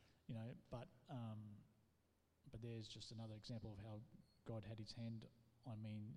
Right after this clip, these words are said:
and said, "Everything's gonna be okay," you know, but, um, but it's about learning to be at peace and to be content. Um, so that's typically what I pray for and how he answers my prayers, 'cause I do have that sense of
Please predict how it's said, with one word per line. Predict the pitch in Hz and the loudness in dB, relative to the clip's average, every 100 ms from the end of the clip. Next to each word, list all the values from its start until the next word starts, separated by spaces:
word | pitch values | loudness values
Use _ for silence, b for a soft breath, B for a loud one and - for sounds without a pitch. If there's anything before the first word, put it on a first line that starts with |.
| 120 | -2
and | 104 | -2
said, | 101 107 107 160 - - - | -2 -4 -4 -12 -16 -12 -4
"Everything's | 110 110 110 | -2 -2 0
gonna | 110 104 | -2 -2
be | 107 107 | -4 -4
okay," | - 113 | -4 -4
you | 110 | -4
know, | 104 120 160 165 | -4 -4 -4 -4
but, | 107 - - B B B B | -6 -6 -18 B B B B
um, | 131 110 104 107 98 - - - B B B B | 0 0 0 -2 -4 -8 -18 -20 B B B B
but | - | -2
it's | 107 | 0
about | 120 113 123 - - - - - B B B B | 0 -2 -4 -10 -20 -20 -20 -20 B B B B
learning | 123 120 120 113 | 8 10 8 6
to | 120 | 6
be | - 117 113 | 10 10 8
at | 120 - - 131 | 0 -6 4 6
peace | 131 131 127 | 6 4 2
and | 110 | 2
to | |
be | 107 110 | 0 0
content. | 117 110 123 113 - - - - - - - - - | 0 0 2 2 0 -8 -16 -20 -20 -20 -20 -14 -8
Um, | 117 101 98 | -4 -2 0
so | 120 | 0
that's | 117 | 0
typically | 120 113 113 107 | -2 -2 -2 -6
what | 104 | -4
I | 110 107 - - - | -4 -6 -8 4 6
pray | 110 107 | 6 0
for | 110 107 | 0 2
and | 101 | 0
how | 117 110 | 0 0
he | 113 | 2
answers | 113 110 107 | 0 0 -2
my | 107 113 107 | 0 0 2
prayers, | 104 113 | 0 0
'cause | - 113 | -2 -2
I | 107 | 0
do | 113 | 0
have | 101 110 | 0 -2
that | 113 120 | -4 -6
sense | - 117 110 | -2 -2 -2
of | - | -2